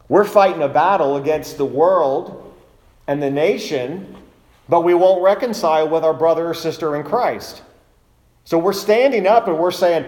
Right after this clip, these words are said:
"I have my rights. I don't have to do this." I mean, how many times have you heard that in the last year and a half? "You can't make me do this." Is that the hill we're gonna die on? Really? And yet we have problems and offenses against our brothers and sisters.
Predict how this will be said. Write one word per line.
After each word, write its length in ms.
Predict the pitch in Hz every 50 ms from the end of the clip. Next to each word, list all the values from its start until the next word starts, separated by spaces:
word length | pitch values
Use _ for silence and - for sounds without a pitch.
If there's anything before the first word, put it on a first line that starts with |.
| - -
"I 140 | 196 208 208
have 220 | 226 220 180 160
my 160 | 185 180 175
rights. 340 | 165 160 190 202 180 151 -
I 80 | 175 196
don't 140 | 226 196 160
have 200 | 175 180 185 185
to 60 | 165
do 280 | 147 131 147 156 180 196
this." 480 | - 117 92 73 - - - - - - _ _ _ _ _ _ _ _ _ _ _ _ _
I 240 | _ _ _ -
mean, 100 | 139 139
how 80 | 170 226
many 140 | 262 262 -
times 260 | - 202 214 214 190
have 100 | 180 175
you 80 | 175 160
heard 200 | 160 180 208 -
that 100 | 156 151
in 60 | 151 143
the 60 | 139
last 380 | 147 156 165 170 156 - -
year 180 | 131 143 165 165
and 80 | 151 139
a 80 | 123
half? 460 | 120 135 143 147 120 104 104 - - - - _ _ _
"You 140 | - 185 247
can't 320 | - 240 247 254 220 175
make 260 | 147 160 180 - - 180
me 160 | 175 175 165
do 260 | 131 156 190 240 254
this." 300 | - 117 98 98 - - - - -
Is 220 | - 180 170 - -
that 260 | 175 208 262 - -
the 140 | 311 247 196
hill 240 | 185 208 226 254
we're 120 | 262 233 185
gonna 200 | 180 175 170 160
die 320 | - 156 151 165 190 226
on? 260 | 254 277 294 277 208
Really? 380 | 160 180 214 269 302 320 320 262 - - - - - - _ _ _ _ _ _ _ _ _ _ _ _ _ _ _ _ _ _ _ _ -
And 180 | 165 170 170 165
yet 240 | 180 185 180 175 165
we 140 | 180 185
have 260 | 180 180 180 170 - -
problems 560 | - 180 185 196 220 220 196 185 175 156 143
and 100 | 156 151
offenses 520 | 147 - - 180 180 208 196 180 160 135
against 280 | 147 139 147 151 147 156
our 60 | 147
brothers 380 | 127 143 151 156 180 175 - 190
and 100 | 190 190
sisters. 640 | 190 277 277 - - 185 120 - - - -